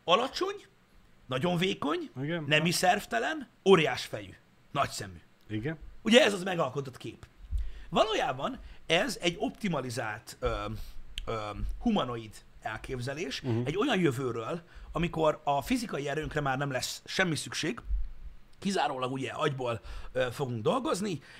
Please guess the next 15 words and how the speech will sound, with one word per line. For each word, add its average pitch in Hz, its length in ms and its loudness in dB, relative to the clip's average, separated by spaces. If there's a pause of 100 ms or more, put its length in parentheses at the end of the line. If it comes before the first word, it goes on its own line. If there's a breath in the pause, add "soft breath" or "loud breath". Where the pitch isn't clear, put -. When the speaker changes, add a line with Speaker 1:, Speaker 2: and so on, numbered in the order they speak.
Speaker 1:
és 170 180 4
az 196 60 2
összes 175 260 0
többi 156 240 -4
részünk 160 500 -2
elcsökevényesedik, 123 960 -4
mert 160 220 -2
nem 139 140 -6
használjuk - 540 -10
evolucionálisan. 123 760 -4 (1300 loud breath)
Ezt - 320 4
próbálja 165 380 4
meg 180 140 0
erősíteni 175 540 2
hátulról, 131 720 -2